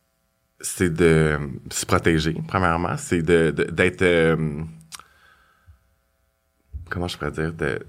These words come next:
d'être conscient que ça existe. Euh, puis de mettre un peu son invincibilité ou son ego, un peu de, «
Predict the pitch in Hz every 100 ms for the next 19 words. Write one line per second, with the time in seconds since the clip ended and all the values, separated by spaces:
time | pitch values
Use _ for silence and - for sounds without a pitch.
0 | - - 87 82 139 135 117 107 117 -
1 | 82 78 67 - - - - _ - 82
2 | 80 80 76 78 80 - - 80 82 80
3 | 76 76 71 85 110 110 85 85 123 92
4 | 80 76 78 87 95 90 80 92 92 90
5 | - 90 85 80 80 107 98 80 85 85
6 | 85 78 101 95 80 120 107 82